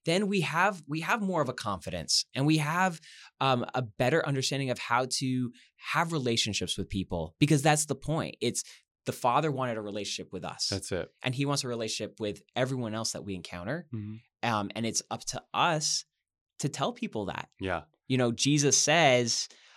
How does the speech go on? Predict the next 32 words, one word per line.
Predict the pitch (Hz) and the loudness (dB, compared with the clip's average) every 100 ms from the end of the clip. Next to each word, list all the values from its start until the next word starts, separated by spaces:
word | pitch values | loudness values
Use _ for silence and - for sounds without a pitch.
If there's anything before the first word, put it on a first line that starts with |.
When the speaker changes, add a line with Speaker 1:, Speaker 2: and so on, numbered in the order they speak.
| - _ | -20 _
Speaker 1:
um, | 120 110 104 98 95 _ _ _ _ _ _ _ _ _ _ - - | 6 6 6 0 -4 _ _ _ _ _ _ _ _ _ _ -8 4
in | 143 | 6
Matthew | 131 - 123 | 6 4 2
nine, | 117 139 113 110 110 - - | 4 4 4 0 -2 -10 -18
he | - 123 117 | -2 2 4
says | - 120 117 104 90 | 6 6 6 4 0
that, | 104 98 90 - _ _ _ | 0 0 -2 -8 _ _ _
uh, | 110 - | 0 4
it | 120 | 4
says, | 226 202 | 4 4
"Seeing | - 170 185 180 | 4 6 6 6
the | 143 | 4
people," | 143 - 147 90 73 - _ _ _ _ - | 2 0 2 0 -2 -8 _ _ _ _ 0
verse | 117 - | 2 4
thirty-six, | 107 101 - - - | 2 4 2 0 -2
"he | - 147 | -2 -2
felt | 135 156 156 - | 4 4 4 2
compassion | 135 - 113 98 - 90 | -4 4 4 4 0 -4
for, | - 95 - _ | -4 -6 -8 _
for | - - 107 | -10 0 2
them | 95 87 | 2 0
because | 98 113 131 110 | 0 2 2 6
they | 135 | 6
were | 139 135 | 8 6
distressed | 113 143 135 - - 107 - - - - - - | 6 4 4 4 2 2 2 -2 -6 -16 -20 -2
and | 139 131 117 | 2 4 4
dispirited | 120 - 139 127 123 110 | 2 2 4 4 4 2
like | 92 107 - | 2 -2 2
sheep | - 120 147 - | 2 4 2 2
without | 131 123 - 107 - | 0 0 2 2 0
a | 113 | -2
shepherd. | - 131 - 87 78 | 2 0 0 -6 -8